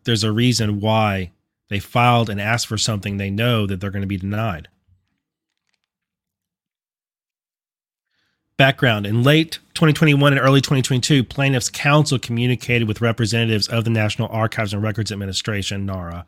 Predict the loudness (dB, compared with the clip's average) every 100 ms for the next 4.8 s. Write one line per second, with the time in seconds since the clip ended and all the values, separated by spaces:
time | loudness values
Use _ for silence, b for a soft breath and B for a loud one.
0 | b b b b 0 4 4 4 0 2
1 | 0 0 0 -2 -2 -4 -2 0 2 0
2 | -2 -2 0 0 -4 -18 _ 0 2 2
3 | 2 0 -4 -2 -2 0 0 0 -4 -6
4 | -6 -6 -10 -4 0 2 0